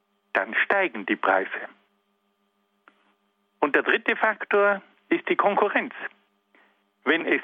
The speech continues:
viel Konkurrenz gibt, sinken die Preise. Wenn es wenig Konkurrenz gibt, steigen die Preise. Auf diese Weise werden also Wert und Preis der Ware zu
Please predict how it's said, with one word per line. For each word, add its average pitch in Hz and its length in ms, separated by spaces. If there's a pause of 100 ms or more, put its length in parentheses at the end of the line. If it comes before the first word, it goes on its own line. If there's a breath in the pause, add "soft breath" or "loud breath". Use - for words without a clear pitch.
(120)
viel 277 220
Konkurrenz 131 580 (100)
gibt, - 280 (880 soft breath)
sinken 277 340
die 117 100
Preise. - 560 (880 soft breath)
Wenn 147 120
es 147 160
wenig 220 300
Konkurrenz 226 600
gibt, - 280 (120)
steigen 202 440
die 113 100
Preise. 104 520 (1160 loud breath)
Auf - 160
diese 185 500 (120)
Weise 131 680
werden 135 320
also 117 560
Wert 185 320 (680)
und 123 220
Preis 180 320 (280)
der 113 160
Ware 156 440 (800 soft breath)
zu 185 160